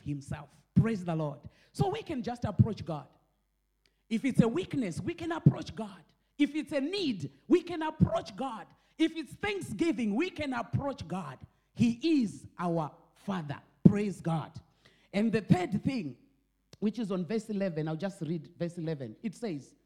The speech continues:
"And not only that, but we also rejoice in God through our Lord Jesus Christ, through whom we have n-, uh,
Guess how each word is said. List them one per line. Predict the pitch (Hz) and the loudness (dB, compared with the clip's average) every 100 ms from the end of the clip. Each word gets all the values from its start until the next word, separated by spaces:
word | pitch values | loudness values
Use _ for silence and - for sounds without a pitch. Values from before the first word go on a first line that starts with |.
| _ _ _ _ _ | _ _ _ _ _
"And | 254 254 262 | -2 2 2
not | 359 269 - | 0 -4 -4
only | 339 302 233 | -2 -2 -2
that, | 180 220 - - _ _ _ _ _ - | -2 -4 -6 -14 _ _ _ _ _ -2
but | 233 190 | -2 0
we | 214 202 277 403 - | -2 0 0 -2 -2
also | 311 311 - 277 247 | -2 -2 -4 -2 0
rejoice | 185 170 143 196 240 269 269 - - _ | -2 -6 -4 -2 -2 -2 -6 -12 -20 _
in | 214 185 | 0 2
God | - 180 160 131 - _ _ _ - | 0 -2 -4 -8 -16 _ _ _ 0
through | 277 294 294 | 4 4 2
our | 214 190 | -2 0
Lord | 180 196 214 190 151 - | 0 0 0 -2 -8 -10
Jesus | 165 180 147 - | -8 -6 -8 -10
Christ, | - 160 135 - _ _ _ _ _ _ _ _ _ _ _ _ _ _ _ _ | -8 -8 -8 -16 _ _ _ _ _ _ _ _ _ _ _ _ _ _ _ _
through | 311 349 330 | 0 2 0
whom | - 277 285 294 - _ | 0 -2 -2 -6 -14 _
we | 175 202 | 0 0
have | 180 147 | 0 -2
n-, | 180 196 214 | -2 -2 -2
uh, | 202 | -4